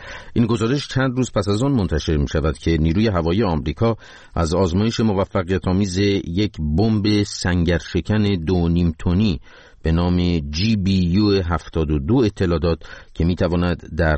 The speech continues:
حمله به مراکز هسته‌ای ایران مورد استفاده قرار گیرد. بر اساس این گزارش اما اسرائیل در حال حاضر بمب افکن‌هایی ندارد که قادر به حمل چنین بمب سنگینی باشد.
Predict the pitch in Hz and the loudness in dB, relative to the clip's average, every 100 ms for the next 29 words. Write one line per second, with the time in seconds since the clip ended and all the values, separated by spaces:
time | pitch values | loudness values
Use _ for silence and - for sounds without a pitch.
0 | 67 80 73 85 76 78 76 76 - 76 | 0 0 2 0 2 2 2 0 -2 -2
1 | 76 76 - 78 71 69 82 87 78 71 | 0 -2 -2 0 0 0 0 2 0 0
2 | 87 85 - 80 90 87 101 73 67 71 | 0 0 -2 -2 0 0 0 -2 -2 -4
3 | - - - - - - - - 76 76 | -6 -6 -14 -20 -20 -20 -14 -2 0 0
4 | 110 120 107 90 80 87 117 101 98 104 | 0 2 0 0 0 0 0 0 0 0
5 | 85 - - 80 110 104 92 80 82 73 | -2 -4 -2 2 2 2 0 0 0 2
6 | 76 71 110 104 - - 98 98 90 87 | 0 2 0 -2 -8 -2 0 2 2 0
7 | - 90 98 117 113 104 78 71 69 - | 0 0 2 2 2 0 -2 -4 -6 -8
8 | - 78 73 85 80 80 87 82 82 - | -2 0 0 0 0 2 2 2 0 -4
9 | - - 87 78 67 82 87 80 - 95 | -12 -2 0 0 0 0 0 0 -2 0
10 | 85 80 110 71 67 73 | 0 2 0 0 -2 -4